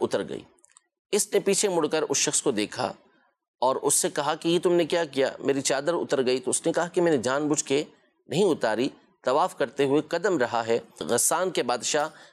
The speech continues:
جبلہ بن احم نے کھینچ کر اس عام آدمی کو تھپڑ مار دیا۔ وہ شخص مقدمہ لے کر حضرت سیدنا عمر رضی اللہ تعالی عنہ کے دربار میں آیا اور آ کے سارا معاملہ عرض کیا۔ حضرت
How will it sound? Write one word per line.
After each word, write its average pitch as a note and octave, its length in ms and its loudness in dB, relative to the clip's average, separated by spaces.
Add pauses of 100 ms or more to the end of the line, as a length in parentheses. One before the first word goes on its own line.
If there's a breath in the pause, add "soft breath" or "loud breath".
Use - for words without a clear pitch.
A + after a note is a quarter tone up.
جبلہ E3 440 -2
بن - 180 -2
احم C#3 320 -2
نے D3+ 120 4
کھینچ G#3 380 0
کر F3 120 -2
اس - 180 -2 (340)
عام F3 340 0
آدمی C#3 360 0
کو D3+ 120 0
تھپڑ C#3+ 320 -4
مار F#2+ 200 0
دیا۔ - 220 -10 (1080 loud breath)
وہ C#3+ 160 2
شخص - 360 -2 (920)
مقدمہ D#3+ 480 -2
لے F3 200 0
کر C#3 220 -2 (220)
حضرت F3 380 0
سیدنا E3+ 420 0
عمر G3+ 220 0
رضی D#3 240 2
اللہ D3 320 0
تعالی D3 280 0
عنہ A#2+ 240 0
کے A#2+ 320 -2
دربار G#2+ 440 -2
میں D3 180 -2
آیا G2+ 260 0 (520 soft breath)
اور C3 200 -2
آ D#3+ 100 -2
کے E3+ 140 -4
سارا E3 320 0
معاملہ C3+ 360 0
عرض F#2+ 200 -2
کیا۔ - 280 -16 (480)
حضرت E3+ 380 0